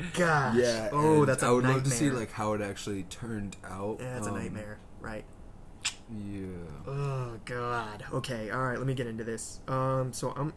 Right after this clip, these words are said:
Speaker 1: Yeah. This is. This is a book. So I'm gonna go to the too long didn't read. Um. Tried to send a picture of a customer's problem to my employee group me. You know, group me,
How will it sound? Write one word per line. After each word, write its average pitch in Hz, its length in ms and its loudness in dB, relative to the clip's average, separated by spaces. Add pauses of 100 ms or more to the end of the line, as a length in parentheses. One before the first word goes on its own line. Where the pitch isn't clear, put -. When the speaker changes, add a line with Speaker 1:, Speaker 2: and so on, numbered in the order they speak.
(140)
Speaker 1:
Yeah. 117 180 -4
This 156 180 0
is. 156 280 0
This 151 280 0
is 131 140 2
a 120 60 0
book. 113 360 0
So - 220 -4
I'm 131 80 -2
gonna 123 320 -2
go 127 180 2
to 127 120 -6
the 127 80 -4
too 135 180 -2
long 120 220 -2
didn't 113 180 -6
read. 113 240 -8 (400)
Um. 123 380 2 (280)
Tried 180 220 0
to 214 60 4
send 214 180 2
a 202 60 6
picture 185 400 2
of 147 80 4
a - 20 0
customer's 147 540 0
problem 156 540 2 (100)
to 156 100 -2
my 135 160 2
employee 139 520 2
group 147 260 4
me. 139 180 0 (340)
You 135 80 -2
know, 123 100 2
group 131 200 -2
me, 131 200 -2